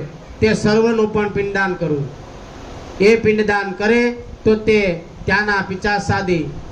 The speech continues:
એ પ્રેતનું માંસ ભક્ષણ કરવાને અથવા તો દહન કરવાને અયોગ્યતા સંપાદન કરે છે. ત્યાર પછી પ્રેતનું માથું ઉત્તર દિશા તરફ રાખવું અને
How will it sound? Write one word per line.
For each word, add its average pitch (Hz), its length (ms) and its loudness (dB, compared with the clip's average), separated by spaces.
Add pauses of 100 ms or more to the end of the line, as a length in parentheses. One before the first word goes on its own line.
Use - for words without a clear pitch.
(180)
એ 208 140 2
પ્રેતનું 208 600 0
માંસ 190 360 -2
ભક્ષણ 196 320 0
કરવાને 190 540 0 (300)
અથવા 208 280 2
તો 214 160 -2
દહન 190 380 2
કરવાને 220 520 0 (440)
અયોગ્યતા 214 720 0
સંપાદન 180 600 0
કરે 143 280 0
છે. - 120 -4 (1600)
ત્યાર 220 260 0 (100)
પછી 156 400 0 (640)
પ્રેતનું 226 560 4
માથું 196 440 2
ઉત્તર 208 260 -2
દિશા 190 440 0
તરફ 180 240 0
રાખવું 160 360 -2 (1300)
અને 196 420 2